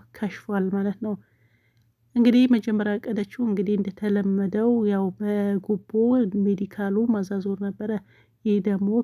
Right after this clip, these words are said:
ከፍተኛ ማስጠንቀቂያ ስለተሰጠው ዶክተሩ ይሄን ማድረግ አልቻለም። አሁንም ዛሬ ከለቀቁ፣ ዛሬ ካለቀቁ ደግሞ ነገ በሚለቁትን በብር ከተታለሉ የምር ምንም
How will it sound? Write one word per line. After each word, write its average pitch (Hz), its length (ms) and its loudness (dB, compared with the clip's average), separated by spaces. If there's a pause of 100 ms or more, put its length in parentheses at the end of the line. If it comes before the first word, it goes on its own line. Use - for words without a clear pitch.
ከፍተኛ 208 840 -6 (160)
ማስጠንቀቂያ 202 840 -4
ስለተሰጠው 208 840 -4 (180)
ዶክተሩ 208 420 -4 (100)
ይሄን 202 400 0
ማድረግ 196 460 -6
አልቻለም። 208 540 -8 (680)
አሁንም 226 360 4 (160)
ዛሬ 196 340 -4 (120)
ከለቀቁ፣ 202 520 -6 (120)
ዛሬ 202 320 0 (120)
ካለቀቁ 202 640 -6
ደግሞ 202 280 -2 (180)
ነገ 202 320 0
በሚለቁትን 202 680 -4 (640)
በብር 220 400 4 (140)
ከተታለሉ 202 680 -6 (420)
የምር 208 460 0
ምንም 202 300 0